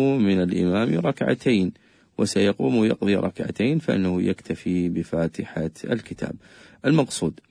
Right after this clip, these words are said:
أن ما يدركه المأموم من الإمام هو أول صلاته، فبحسب ما يدرك من الركعات يكون كذلك،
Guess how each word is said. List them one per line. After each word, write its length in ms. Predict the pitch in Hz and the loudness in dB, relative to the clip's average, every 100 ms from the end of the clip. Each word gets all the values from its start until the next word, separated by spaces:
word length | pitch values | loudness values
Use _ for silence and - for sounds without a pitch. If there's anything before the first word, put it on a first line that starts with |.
| _ _ _ _ - | _ _ _ _ 0
أن 240 | 156 123 | 4 4
ما 200 | 98 104 | 4 4
يدركه 640 | 117 104 117 107 95 110 117 | 4 4 0 -2 -2 0 0
المأموم 640 | 90 90 - 101 107 87 | 0 -2 0 2 2 2
من 160 | 87 85 | 0 0
الإمام 520 | 78 87 92 117 135 | 0 -2 0 0 -2
هو 180 | 95 85 | -2 -2
أول 520 | - 113 120 131 139 | 0 0 0 0 -2
صلاته، 580 | - 85 85 - 78 82 | -2 -2 -2 -4 -6 -4
فبحسب 560 | 87 - - 160 - 95 | -4 -4 -2 -2 0 0
ما 300 | 92 92 92 | 0 0 0
يدرك 480 | 113 139 143 147 - | -2 0 0 -2 -2
من 300 | 85 185 92 | 0 2 0
الركعات 800 | 85 - - - - 110 143 - | 0 -4 -6 -6 -2 0 0 0
يكون 520 | 101 - - 92 117 | -2 -2 -2 0 -2
كذلك، 540 | 127 147 120 - - | -2 -2 0 0 -2